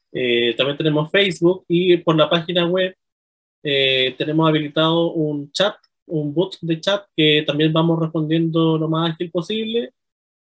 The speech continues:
O finalmente también tenemos los teléfonos de contacto del área comercial, donde pueden enviar sus preguntas, pueden pedir demostraciones, ¿cierto? Les podemos enviar,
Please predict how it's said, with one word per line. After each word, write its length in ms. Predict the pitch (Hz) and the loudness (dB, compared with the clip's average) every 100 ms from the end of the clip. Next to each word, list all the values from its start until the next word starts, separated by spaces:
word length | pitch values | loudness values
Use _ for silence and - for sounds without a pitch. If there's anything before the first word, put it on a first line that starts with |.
| 190 | 4
O 220 | 220 233 | 6 4
finalmente 540 | 208 185 175 180 185 | 4 4 6 6 2
también 260 | 180 170 165 | 2 2 2
tenemos 300 | 170 165 165 | 2 4 4
los 120 | 160 | 2
teléfonos 400 | 160 151 151 143 | 0 -2 -2 -6
de 120 | 135 | -6
contacto 1000 | 131 127 - 165 165 - 170 165 165 165 170 139 | -6 -4 0 0 0 2 6 8 8 4 0 -2
del 500 | 135 135 131 123 127 | 0 2 2 2 2
área 180 | 131 | 0
comercial, 640 | 127 131 127 170 175 180 175 _ _ _ _ | -2 -4 0 2 4 2 -4 _ _ _ _
donde 220 | 147 131 127 | -6 -4 0
pueden 280 | 135 135 131 | 2 2 0
enviar 280 | 123 135 | 0 -2
sus 120 | - - | -2 -4
preguntas, 880 | 131 147 160 156 156 151 147 143 - | 0 4 4 4 2 2 2 0 -2
pueden 300 | 135 131 127 | 0 2 2
pedir 320 | 127 131 131 131 | -2 -4 -4 -2
demostraciones, 1000 | 123 120 135 117 - 160 160 151 147 - | -4 -4 -4 -2 4 6 6 4 0 -2
¿cierto? 460 | 147 139 - 139 | -4 -4 -2 0
Les 140 | 135 - | 0 -2
podemos 300 | 123 131 127 | -2 -2 -4
enviar, 520 | 117 123 131 135 | -2 -2 0 -2